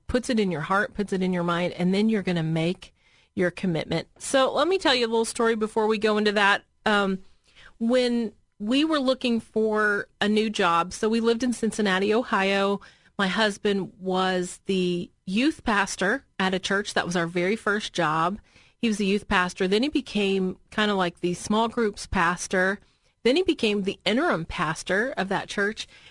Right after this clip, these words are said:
And his real heart and desire was to be a senior pastor. And so for an entire year, we began to pray, "God, do you want him to be a senior pastor?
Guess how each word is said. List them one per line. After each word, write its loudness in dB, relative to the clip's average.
And 2
his 0
real 2
heart 0
and -2
desire -2
was 0
to -4
be -2
a 0
senior -2
pastor. -6
And 0
so 0
for -4
an 0
entire -2
year, 0
we 2
began 2
to 0
pray, -2
"God, 0
do 0
you 0
want 0
him 0
to 2
be 2
a -2
senior -2
pastor? -4